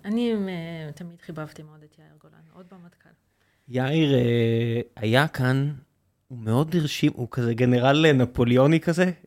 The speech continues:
Speaker 2: אה, כזה צרפתי, יודעת, כזה מישהו שקורא ספרות יפה ועם
Speaker 1: אה,
Speaker 2: ראש גדול.
Speaker 1: אתה יודע שהוא, אה, תמיד במטכ"ל היה מקוטלג כבן אדם הכי התקפי והכי מג'ונן שם.
Speaker 2: <laughs> מה זה
Speaker 1: לכן הם לא
Speaker 2: מרץ?
Speaker 1: הבינו כאילו את ה-, את השמאלנות, כאילו, מאיפה זה הגיע, כי הוא היה כאילו כל הזמן, אה, רוצה,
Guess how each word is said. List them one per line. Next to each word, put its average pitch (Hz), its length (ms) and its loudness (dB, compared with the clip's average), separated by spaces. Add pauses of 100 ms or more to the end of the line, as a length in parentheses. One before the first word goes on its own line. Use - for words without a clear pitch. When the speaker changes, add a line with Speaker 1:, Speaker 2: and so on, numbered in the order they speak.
Speaker 2:
אה, 117 120 -2
כזה 120 220 2
צרפתי, 123 300 0
יודעת, 139 180 6
כזה 123 160 0
מישהו 135 180 2
שקורא 139 240 2
ספרות 143 680 -2
יפה 147 580 2 (100)
ועם 139 160 2
Speaker 1:
אה, - 80 4
Speaker 2:
ראש 160 160 2
גדול. 143 560 2
Speaker 1:
אתה - 140 -6
יודע 277 200 2
שהוא, 220 460 0
אה, 160 100 -4
תמיד 214 320 -4
במטכ"ל 277 560 -4
היה 190 280 -4 (220)
מקוטלג 202 380 -8
כבן 196 220 -6
אדם 202 180 -4
הכי 226 200 -2
התקפי 226 360 -4
והכי 196 240 -6
מג'ונן 233 680 -2
שם. 156 220 -8 (120)
Speaker 2:
<laughs> 196 140 -4
מה 185 120 2
זה 185 180 -4
Speaker 1:
לכן 226 240 2
הם 330 80 4
לא 330 80 4
Speaker 2:
מרץ? 247 180 2
Speaker 1:
הבינו 311 320 0
כאילו 330 160 2
את - 60 4
ה-, 247 140 2 (380)
את - 100 2
השמאלנות, 254 680 0
כאילו, 269 260 0
מאיפה 233 280 2
זה 240 160 2
הגיע, 202 480 2 (120)
כי 175 360 -4
הוא 180 160 -4
היה 208 180 2
כאילו 254 240 -2
כל 247 120 4
הזמן, 262 440 0
אה, 262 140 -2
רוצה, 262 560 2